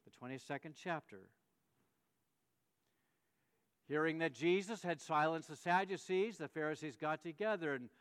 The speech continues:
one of them, an expert in the law, tested him with this question. "Teacher, which is the, which is the greatest commandment in the law?" And Jesus replied, "Love the Lord your God with all your heart,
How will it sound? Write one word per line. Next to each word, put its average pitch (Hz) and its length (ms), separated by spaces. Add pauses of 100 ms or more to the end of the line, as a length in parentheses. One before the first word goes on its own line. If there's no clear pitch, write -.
(280)
one 165 200
of 175 140
them, 185 240
an 165 80
expert 180 340
in 165 60
the 160 100
law, 175 340
tested 208 500
him 143 260
with 151 120
this 190 160
question. 214 500 (1080)
"Teacher, 185 360
which 190 240
is 185 120
the, 190 180
which 180 200
is 196 80
the 208 80
greatest 185 380
commandment 190 500
in 196 80
the 208 100
law?" 208 440 (1200)
And 160 160
Jesus 190 400
replied, 151 540
"Love 190 260
the 185 100
Lord 196 360
your 240 100
God 135 380
with 143 140
all 160 180
your 214 140
heart, 151 360